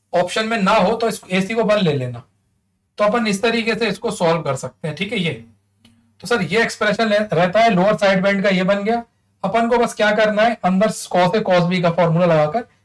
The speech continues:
ये expression बना दिया। ये किसका बन गया, lower side band का,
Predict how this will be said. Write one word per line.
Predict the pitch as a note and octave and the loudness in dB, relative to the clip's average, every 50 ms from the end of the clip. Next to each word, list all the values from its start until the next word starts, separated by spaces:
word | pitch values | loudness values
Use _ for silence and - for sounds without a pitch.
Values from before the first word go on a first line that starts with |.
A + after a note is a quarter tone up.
| _ _ _ | _ _ _
ये | F3+ G3+ | -2 -2
expression | G3+ G3 - - F#3+ F3 E3+ - G3 F3 | -2 -2 -4 -2 -2 0 0 0 0 0
बना | E3 E3 D#3 | 2 2 2
दिया। | D#3+ F#3+ G#3 | 0 0 0
ये | G#3 G#3+ | -2 -2
किसका | G#3+ A3 F#3 - - A3 | -2 -4 -6 -2 0 2
बन | G#3+ G#3 G3 F#3+ | 2 2 2 2
गया, | G3 A3+ B3 B3+ - _ _ _ _ _ - | 2 2 2 0 -2 _ _ _ _ _ -2
lower | E3 E3 G3 G#3+ A#3 A#3 | 0 2 4 4 4 4
side | G3 - G3+ F#3 F#3 E3 D3+ | 2 2 0 2 2 2 0
band | D3 C#3 C3+ B2+ B2 - | 0 0 -2 -2 -4 -8
का, | - | -12